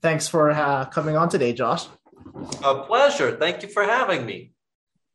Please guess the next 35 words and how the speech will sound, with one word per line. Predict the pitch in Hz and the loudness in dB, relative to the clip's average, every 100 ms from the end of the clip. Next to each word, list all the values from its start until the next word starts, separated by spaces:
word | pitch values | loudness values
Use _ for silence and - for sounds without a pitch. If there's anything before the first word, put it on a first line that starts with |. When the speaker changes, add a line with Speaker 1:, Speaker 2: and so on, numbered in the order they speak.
| _ _ _ | _ _ _
Speaker 1:
So, | 208 185 180 | 4 6 6
uh, | 175 170 | 6 4
to | 170 202 | 2 -2
begin, | 170 190 226 185 | -4 -2 0 0
uh, | 156 151 151 147 - | -2 0 0 -4 -8
if | 170 | -6
you | 175 | -2
wouldn't | 165 196 156 | 0 -2 -2
mind, | 165 151 | -2 -2
could | 151 | -6
you | 143 | -10
tell | 185 196 | -2 -2
us | 202 | -2
a | 139 | -6
bit | 156 | -4
about | 143 139 131 139 | -2 0 -2 -2
your | 131 | -6
road | 123 123 127 143 147 | -6 -2 0 -2 -6
to | 123 | -10
becoming | 127 139 127 123 | -10 -8 -4 -6
a | |
published | 113 135 123 127 - | -4 -6 -4 -4 -2
author, | 127 135 143 180 | 0 0 0 -2
which | 170 123 - | 0 -4 -6
I'm | 123 | -10
sure | - - 135 | -8 -2 0
a | |
lot | 131 131 127 | 0 0 0
of | 123 123 - | -2 -4 -8
aspiring | 131 - 147 143 135 127 | -8 0 0 2 0 -2
novelists | 131 131 117 - | -2 -2 -4 -6
would | 120 | -8
love | 120 120 | -8 -6
to | 120 | -6
hear? | 139 131 117 | -2 -2 -2